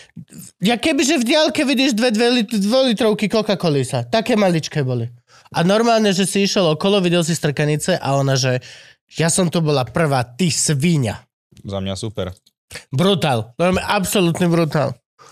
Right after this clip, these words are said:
Speaker 1: A ľudia boli úplne, že zlí. Ja chápem, že bol strašne narvatý ten Lidl. Ja to chápem.
Speaker 2: Ale aj
Speaker 1: Ja
Speaker 2: dnes
Speaker 1: plne to
Speaker 2: ešte aj
Speaker 1: chápem.
Speaker 2: prší.
Speaker 1: Aj prší, je hnusné, všetky, nemá žiadny šťastný aspekt toho proste výletu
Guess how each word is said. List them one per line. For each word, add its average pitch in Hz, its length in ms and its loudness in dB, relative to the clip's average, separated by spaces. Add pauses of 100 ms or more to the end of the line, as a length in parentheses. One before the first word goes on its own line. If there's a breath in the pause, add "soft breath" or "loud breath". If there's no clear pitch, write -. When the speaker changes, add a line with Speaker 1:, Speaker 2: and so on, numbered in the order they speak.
(160 loud breath)
Speaker 1:
A - 140 -2
ľudia 247 340 2
boli 220 280 2
úplne, 202 360 0
že 165 220 0
zlí. 190 720 2 (380 soft breath)
Ja 156 180 2
chápem, 233 480 0
že 202 160 2
bol 175 160 2
strašne 190 420 0
narvatý 160 480 2
ten 127 220 -2
Lidl. 101 320 0 (380 loud breath)
Ja 262 200 2
to 262 140 0
chápem. 208 340 2
Speaker 2:
Ale 120 120 2
aj 120 80 2
Speaker 1:
Ja 254 120 4
Speaker 2:
dnes 262 140 0
Speaker 1:
plne 269 180 2
to 254 80 -2
Speaker 2:
ešte 226 60 0
aj 254 160 0
Speaker 1:
chápem. 233 220 2
Speaker 2:
prší. 151 320 -2 (480)
Speaker 1:
Aj 175 180 0
prší, 214 480 0
je 170 120 4
hnusné, 208 440 0
všetky, 202 360 -2
nemá 220 240 2
žiadny 196 320 2
šťastný 180 400 -2
aspekt 156 340 -2
toho 143 260 0
proste 139 380 -4
výletu 139 480 0